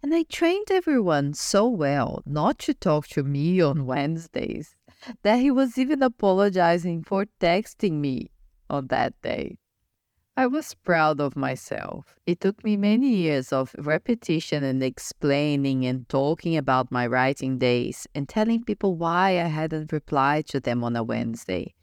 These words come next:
until they understood. But turns out that eventually they did, to the point that years later my creative process changed, but some of my friends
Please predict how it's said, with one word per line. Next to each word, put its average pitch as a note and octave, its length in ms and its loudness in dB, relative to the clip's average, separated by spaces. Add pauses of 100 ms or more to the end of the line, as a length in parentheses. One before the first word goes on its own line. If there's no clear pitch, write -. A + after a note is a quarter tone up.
(300)
until A3+ 320 0
they A3+ 160 4
understood. E3+ 880 -2 (520)
But A3+ 200 -2
turns D4+ 360 -2
out G3+ 260 0
that E3+ 160 0
eventually A#3 840 0 (120)
they E3 220 -2
did, C3+ 380 0 (580)
to - 100 -10
the C4+ 140 2
point C4+ 280 2
that - 260 -4
years C4+ 500 0
later E3+ 480 2
my D#3+ 200 0
creative F#3+ 560 0
process F3+ 520 -2
changed, C#3+ 680 -4 (120)
but G#3+ 200 0
some - 260 -2
of D#4 200 2
my A3 200 4
friends G3 760 0